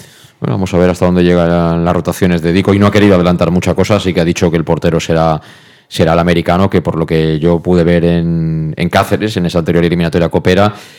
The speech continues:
es que es muy complicado jugar tan bien con el pie como lo hace Gonzalo, porque es que encima Gonzalo muchas veces va forzado, despeja y más o menos orienta la pelota en alguna zona donde puede haber algún compañero.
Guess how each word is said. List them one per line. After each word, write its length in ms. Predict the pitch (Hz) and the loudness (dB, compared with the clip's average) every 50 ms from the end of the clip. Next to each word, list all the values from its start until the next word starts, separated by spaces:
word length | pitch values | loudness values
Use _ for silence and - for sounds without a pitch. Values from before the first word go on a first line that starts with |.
| - - - - | -20 -20 -12 -6
es 100 | - - | -4 0
que 60 | - 127 | 2 4
es 60 | 123 | 4
muy 100 | 139 135 | 4 4
complicado 440 | 131 107 87 95 90 101 110 101 90 | 4 2 2 2 2 2 2 2 2
jugar 280 | - - 87 90 87 87 | 0 0 0 0 0 0
tan 160 | 92 90 87 | 0 0 0
bien 160 | 92 92 87 | 0 0 0
con 100 | 92 90 | 0 0
el 100 | 85 78 | 0 0
pie 140 | 90 90 87 | 0 0 0
como 200 | - 87 87 85 | 0 0 0 0
lo 80 | 80 | 0
hace 160 | 78 - 95 82 | 0 0 0 0
Gonzalo, 400 | 80 80 78 - 95 98 90 76 | 0 -2 -2 0 0 0 0 0
porque 180 | 76 71 76 | -2 -4 -6
es 100 | 78 - | -8 -6
que 80 | - 101 | -4 -4
encima 200 | 87 98 92 95 | -2 -2 -2 -2
Gonzalo 400 | 95 95 95 90 95 92 101 101 | -2 -2 -2 -2 -2 0 0 0
muchas 240 | 101 101 - 95 85 | 0 0 -2 -2 -2
veces 460 | 87 92 - 110 110 107 107 - 92 85 | -2 -2 0 0 0 0 0 -2 -2 -2
va 120 | 87 85 | -2 -2
forzado, 560 | - - 98 95 85 - - 95 98 98 113 110 | 0 0 0 0 0 0 0 0 2 2 2 2
despeja 540 | 104 90 - - 104 92 - - 117 120 123 | 0 0 -2 -2 -2 -2 -2 0 0 0 2
y 100 | 123 113 | 2 2
más 220 | 104 101 - - | 0 0 0 0
o 20 | 95 | 0
menos 260 | 98 104 120 - - | 0 2 0 0 0
orienta 400 | 107 101 101 104 110 104 104 98 | 0 2 2 2 2 2 0 0
la 120 | 95 92 | 0 0
pelota 260 | 104 98 104 104 98 | 0 2 0 2 0
en 80 | 98 98 | 0 -2
alguna 300 | 98 95 101 98 92 92 | -2 -2 -2 -2 -2 -2
zona 180 | - 98 98 95 | -2 -2 0 0
donde 220 | 95 92 92 85 | 0 0 0 0
puede 160 | 92 92 92 | 2 2 2
haber 100 | 90 87 | 2 2
algún 180 | 90 90 92 90 | 2 0 0 0
compañero. 500 | - 92 80 78 85 90 101 101 98 82 | 0 0 0 0 0 2 2 2 2 2